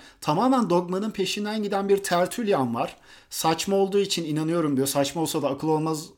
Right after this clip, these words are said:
akıl almaz olsa da inanıyorum." diyor. Ama buna rağmen kilise onu bile dışlamış, e, durumda. Çok enteresan. Yani çatışma söz konusu. Bu arada Doğu'da,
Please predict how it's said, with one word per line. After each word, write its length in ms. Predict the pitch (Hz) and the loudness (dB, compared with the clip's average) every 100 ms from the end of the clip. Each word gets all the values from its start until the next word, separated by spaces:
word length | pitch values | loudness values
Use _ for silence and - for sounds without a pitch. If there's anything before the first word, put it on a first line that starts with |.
| _ - | _ -6
akıl 240 | 139 156 | -4 0
almaz 320 | 151 160 180 | 2 2 2
olsa 280 | 165 156 165 | 2 0 0
da 60 | 170 | -2
inanıyorum." 580 | 147 160 175 190 147 123 | -2 -2 -2 -2 -2 -2
diyor. 160 | 131 175 | -4 -4
Ama 280 | 185 165 | -4 -2
buna 200 | 139 190 | -2 -2
rağmen 340 | 220 165 170 185 | 0 -2 -4 -6
kilise 400 | 165 196 - 214 | -6 -4 -4 -4
onu 260 | 160 190 | -4 -2
bile 200 | 175 170 | -2 -2
dışlamış, 520 | 131 - 127 113 - - - - - - | -2 -4 -4 -4 -6 -10 -20 -20 -20 -12
e, 60 | 127 123 123 123 123 113 | -4 -2 0 0 -2 -6
durumda. 680 | 135 131 120 131 190 226 - _ | -4 -4 -4 -2 -2 -4 -12 _
Çok 180 | - 233 | -4 0
enteresan. 560 | 190 185 185 170 131 117 | 0 2 2 2 -2 -2
Yani 360 | 147 165 220 226 - _ | 0 2 0 -4 -14 _
çatışma 540 | - 151 - - 120 - _ _ | -4 -2 -2 -4 -6 -10 _ _
söz 280 | - 127 - | -8 -6 -8
konusu. 380 | - - - - _ - - - 165 | -10 -14 -16 -16 _ -20 -20 -10 2
Bu 100 | 226 | 4
arada 300 | 233 240 190 | 6 6 6
Doğu'da, 400 | 208 214 233 | 8 8 4